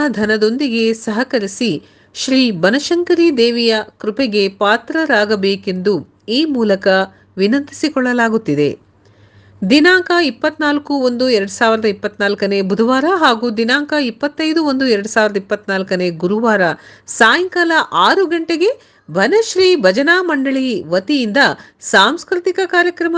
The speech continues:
ಜರುಗಲಿವೆ. ಸರ್ವರಿಗೂ ಆದರದ ಸ್ವಾಗತ, ಸುಸ್ವಾಗತ. ಶ್ರೀ ಬನಶಂಕರಿ ದೇವಸ್ಥಾನ, ಮೂರನೇ ಮೇನ್,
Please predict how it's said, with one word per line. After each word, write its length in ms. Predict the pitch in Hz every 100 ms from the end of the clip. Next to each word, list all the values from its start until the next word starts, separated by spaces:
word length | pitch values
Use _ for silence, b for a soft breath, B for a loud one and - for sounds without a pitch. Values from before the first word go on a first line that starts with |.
| 330
ಜರುಗಲಿವೆ. 520 | 339 330 339 302 190 135 - _ b b b
ಸರ್ವರಿಗೂ 720 | - 247 262 330 370 330 349 349 -
ಆದರದ 540 | 196 240 294 311 302 302
ಸ್ವಾಗತ, 640 | 294 - - 202 277 311 320 339 370
ಸುಸ್ವಾಗತ. 880 | 415 - 185 - - 185 330 339 - 156 131 - b b b b b _ _ _ _ _ _ _
ಶ್ರೀ 260 | - - 320
ಬನಶಂಕರಿ 720 | 185 190 339 - 349 370 359
ದೇವಸ್ಥಾನ, 520 | 302 294 294 285 269 294 480 _ _ _ _ _ _ _ _ _
ಮೂರನೇ 420 | 185 202 254 254
ಮೇನ್, 320 | 262 294 403